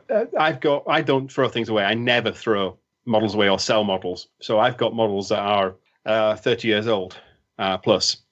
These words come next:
um, s-, s-, in, uh, in downstairs in various different boxes. And I actually went, spent some time, uh, about a year and a half ago going through it all and, uh, from different boxes and, and actually putting them into army boxes so that I could then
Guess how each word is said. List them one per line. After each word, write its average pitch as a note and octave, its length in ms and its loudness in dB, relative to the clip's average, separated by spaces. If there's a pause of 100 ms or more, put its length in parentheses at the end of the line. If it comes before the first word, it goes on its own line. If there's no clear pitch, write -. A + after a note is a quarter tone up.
um, F#2 440 0
s-, - 180 -4
s-, - 240 -4
in, G2+ 220 0
uh, G2 160 0
in G#2 120 0
downstairs G2 460 0
in G#2+ 80 2
various A2 240 0
different F#2+ 240 -6
boxes. G#2+ 420 -2
And A2 100 0
I A#2 40 4
actually A#2+ 160 -2
went, A2 240 0
spent A2+ 240 0
some G2+ 160 -6
time, G#2 440 0 (480)
uh, A#2 640 -2 (180)
about G3 260 -2
a - 20 2
year B2 180 2
and A#2 80 2
a G#2 40 -4
half A#2 260 0
ago F2+ 320 0 (240)
going A2 200 0
through A2 200 -2
it G2+ 120 -6
all F#2 280 2
and, F#2 280 -6 (120)
uh, A2 80 2
from G#2 260 0
different G#2 300 -2
boxes G#2 400 0
and, G2+ 120 -2
and G#2 300 0
actually A2+ 240 2
putting A2 240 -2
them G#2+ 80 4
into G2+ 280 2
army G#2+ 300 2
boxes F#2+ 560 -2 (180)
so - 160 0
that G2+ 100 4
I F#2+ 80 0
could G2 180 -4
then G2 300 2